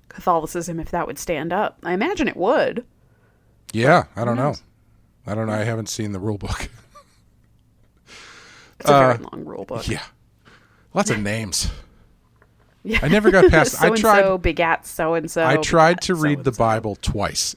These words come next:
Speaker 2: and both times I stopped at the name section. I feel like the name section is in there specifically <laughs> to, to, to f-, weed out the people who, who aren't gonna, who aren't gonna take this seriously.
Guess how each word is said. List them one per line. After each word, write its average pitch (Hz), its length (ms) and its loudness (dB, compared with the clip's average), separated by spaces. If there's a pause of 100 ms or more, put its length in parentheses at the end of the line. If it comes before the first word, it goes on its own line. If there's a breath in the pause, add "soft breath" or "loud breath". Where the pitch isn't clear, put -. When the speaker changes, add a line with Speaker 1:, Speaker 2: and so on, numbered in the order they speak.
Speaker 2:
and 98 220 -10
both 113 260 0
times 113 420 0
I 113 120 0
stopped - 520 -2
at 101 140 -10
the 98 60 -6
name 95 260 -6
section. - 420 -8 (120)
I 113 80 -4
feel 175 180 2
like 208 140 2
the 175 80 -2
name 143 240 2
section 131 360 -2
is 110 140 -4
in 113 140 -6
there 104 100 -6
specifically 131 880 0 (220 soft breath)
<laughs> - 220 -20
to, 127 220 -2 (120)
to, 117 260 -4 (200)
to - 100 -6
f-, - 260 -18 (160)
weed 151 380 4
out 139 260 6
the 123 80 -4
people 117 380 -4
who, 110 360 -2 (120)
who 131 120 -2
aren't 120 220 -2
gonna, 107 200 -4 (160)
who 120 100 0
aren't 110 180 -2
gonna 98 200 -6
take - 240 -8
this - 100 -8
seriously. - 540 -8